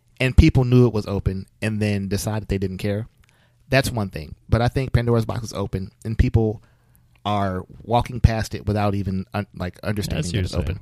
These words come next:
Speaker 2: Yeah, that's hearsay.
Speaker 1: And, and that's why
Speaker 2: But
Speaker 1: I
Speaker 2: re-, but rest assured, you're not gonna be at a Tay Tay concert anytime soon.
Speaker 1: Mm.
Speaker 2: Ooh. All right, you wanna go?
Speaker 1: I mean, I might go.
Speaker 2: Yeah.
Speaker 1: Like, I'd go to a Gwar concert. I'm not, like, a fan of Gwar music, but, like, I hear they put on an interesting show, so.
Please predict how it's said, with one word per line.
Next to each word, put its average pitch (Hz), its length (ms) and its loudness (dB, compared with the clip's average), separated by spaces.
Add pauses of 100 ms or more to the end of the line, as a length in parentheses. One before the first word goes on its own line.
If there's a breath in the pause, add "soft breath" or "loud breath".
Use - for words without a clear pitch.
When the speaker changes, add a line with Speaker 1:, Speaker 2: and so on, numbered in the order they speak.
Speaker 2:
Yeah, 147 220 0
that's 120 120 -2
hearsay. - 440 -8
Speaker 1:
And, 107 200 -10
and 98 200 -8
that's 123 220 -2
why 117 380 0 (120)
Speaker 2:
But 165 120 0
Speaker 1:
I 151 60 -2
Speaker 2:
re-, 165 100 2 (280)
but 156 100 -4
rest 156 260 -2
assured, 92 320 -8 (240)
you're 135 120 -4
not 143 140 -2
gonna 110 140 -2
be 101 180 -4
at 92 80 -2
a 90 60 -4
Tay 98 200 -6
Tay 90 160 -8
concert 95 360 -10
anytime 104 320 -8
soon. 110 220 -8 (400)
Speaker 1:
Mm. 180 920 -6
Speaker 2:
Ooh. 233 260 -6 (100)
All 147 100 0
right, 175 180 4
you 147 60 2
wanna 139 140 6
go? 151 180 4 (840)
Speaker 1:
I 196 80 4
mean, 262 300 -2 (200)
I - 80 0
might 330 180 -2
go. 190 160 2 (200)
Speaker 2:
Yeah. 190 300 -6 (260)
Speaker 1:
Like, 175 140 4
I'd 185 140 8
go 196 120 8
to 180 100 8
a 143 60 8
Gwar 123 280 6
concert. 127 360 2
I'm 139 80 0
not, 147 100 -2
like, 135 140 -2
a 110 100 0
fan 120 260 0
of 107 100 -6
Gwar 113 340 4
music, 127 320 0
but, 104 260 -4
like, 101 200 -6
I 113 100 -2
hear 120 220 0
they 113 280 0
put 113 200 2
on 113 140 -2
an 107 160 -2
interesting 107 440 -4
show, 120 260 -2
so. 117 300 -4